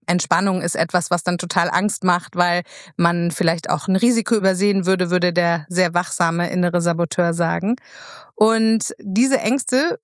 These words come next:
glaube ich, die erklären, warum man Veränderung selbst dann gegenüber ambivalent bleibt, wenn der Leidensdruck schon hoch ist. Eben weil diese Muster ja auch etwas sind, auf die man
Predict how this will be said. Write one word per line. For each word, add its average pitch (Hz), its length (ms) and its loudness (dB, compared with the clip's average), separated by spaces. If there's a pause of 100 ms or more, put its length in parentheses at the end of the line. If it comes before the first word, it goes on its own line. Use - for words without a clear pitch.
(140)
glaube 226 280 2
ich, 294 140 -6
die 214 140 -4
erklären, 254 720 0
warum 202 320 2
man 202 300 2 (380)
Veränderung 214 580 2
selbst 202 720 0
dann 208 340 0 (680)
gegenüber 254 480 2
ambivalent 233 580 0
bleibt, 226 340 0
wenn 208 240 2
der 190 400 0 (180)
Leidensdruck 190 920 -2
schon 170 540 0 (200)
hoch 175 340 2
ist. - 380 -4 (800)
Eben 180 360 2
weil 196 420 2
diese 180 220 -2
Muster 196 360 2
ja 185 180 0
auch - 160 0
etwas 185 300 0
sind, 185 180 0
auf - 100 0
die 180 200 0
man 170 220 2